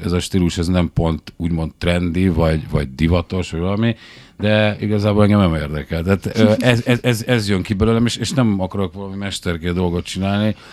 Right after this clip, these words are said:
Speaker 1: ami, ami most mondjuk divat, most nem mondok zenekar neveket, teljesen mindegy,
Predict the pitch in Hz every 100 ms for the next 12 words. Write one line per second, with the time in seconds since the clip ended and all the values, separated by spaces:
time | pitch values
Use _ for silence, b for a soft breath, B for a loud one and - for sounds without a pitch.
0 | B - 92 98 98 95 98 98 95 92
1 | 90 87 87 85 80 73 85 82 82 87
2 | - 90 87 82 80 87 85 78 80 85
3 | 85 82 87 - 82 80 80 87 87 87
4 | 90